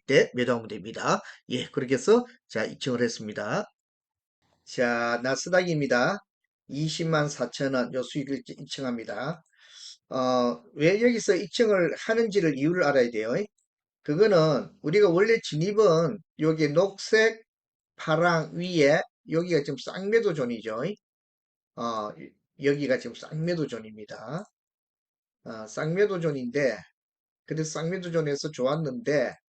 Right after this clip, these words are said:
진입은 잘 됐는데, 어, 이-, 요 녹색이 지금,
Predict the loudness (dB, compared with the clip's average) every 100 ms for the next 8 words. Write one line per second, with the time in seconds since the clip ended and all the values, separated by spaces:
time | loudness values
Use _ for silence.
0 | _ _ _ _ _ _ -6 -2 -2 -2
1 | -4 -2 0 0 -2 -4 -2 0 -2 _
2 | _ _ _ _ _ _ -4 0 -2 -2
3 | -8 2 4 6 4 2 4 4 4 2
4 | 2 2 -2 -12 _ _ -6 0 2 2
5 | 0 -6